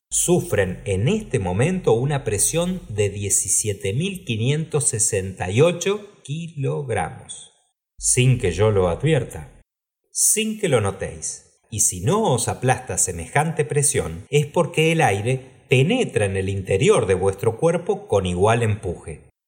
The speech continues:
De aquí un equilibrio perfecto entre la presión interior y la exterior, que se neutralizan, lo cual os permite aguantarle sin ningún esfuerzo, pero en el agua es otra cosa.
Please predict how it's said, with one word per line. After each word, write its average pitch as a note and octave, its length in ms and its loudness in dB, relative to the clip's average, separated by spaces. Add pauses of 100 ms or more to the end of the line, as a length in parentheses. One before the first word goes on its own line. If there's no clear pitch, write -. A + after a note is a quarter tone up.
(140)
De G#2 200 0
aquí C#3+ 800 -4
un C3 180 2
equilibrio C#3+ 760 0
perfecto - 720 -2
entre F2 300 -6
la F#2 140 -4
presión - 360 0
interior C3 600 2
y F#3 80 0
la G2 240 0
exterior, G2 640 0 (320)
que - 80 -4
se - 160 0
neutralizan, F2+ 880 0 (180)
lo E2 220 -4
cual D3+ 480 0 (100)
os G2 220 -4
permite G#2+ 580 0
aguantarle F#2 840 0 (120)
sin F3 460 2
ningún B2+ 320 2
esfuerzo, - 880 -2
pero E2+ 200 -2
en E2 100 -8
el F2+ 140 0
agua F#3 600 0
es G2 220 0
otra G#2+ 340 -2
cosa. - 380 -12